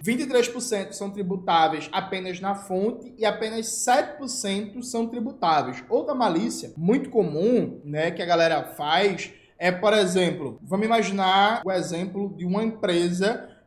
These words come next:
que ela produz soja. Ela produz soja. Aí, ela vai vender a soja pra China, só que ela não informa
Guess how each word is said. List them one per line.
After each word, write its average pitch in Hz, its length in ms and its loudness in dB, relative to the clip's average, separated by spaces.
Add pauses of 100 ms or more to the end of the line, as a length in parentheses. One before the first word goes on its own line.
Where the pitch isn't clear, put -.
(100)
que 170 160 -2
ela 170 1000 4
produz 185 340 0
soja. 151 520 -2 (100)
Ela 147 140 -6
produz 185 380 -4
soja. 139 400 -8
Aí, 220 640 2 (300)
ela 190 200 6
vai 208 140 4
vender 214 200 0
a 214 60 0
soja 214 280 -2
pra 240 180 -2
China, 175 480 -2
só 196 180 -8
que 196 120 -4
ela 202 120 4
não 226 220 0
informa 202 840 4